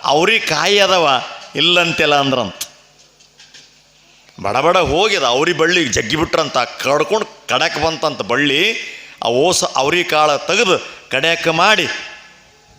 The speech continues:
ಚಂದ ಹುರಿದು ತಿಂದ್ರಂತ. ಮತ್ತ್ ಜೋರ್ ಅಳ್ಳಕ್ಕೆ ಶುರು ಮಾಡಿದ್ರಂತ ಇಬ್ರು ಗಂಡ ಹೆಂಡ್ತಿ.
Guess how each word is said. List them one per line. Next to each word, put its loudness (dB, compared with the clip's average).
ಚಂದ 0
ಹುರಿದು 2
ತಿಂದ್ರಂತ. -2
ಮತ್ತ್ -6
ಜೋರ್ 0
ಅಳ್ಳಕ್ಕೆ 0
ಶುರು -2
ಮಾಡಿದ್ರಂತ 0
ಇಬ್ರು -2
ಗಂಡ -2
ಹೆಂಡ್ತಿ. -6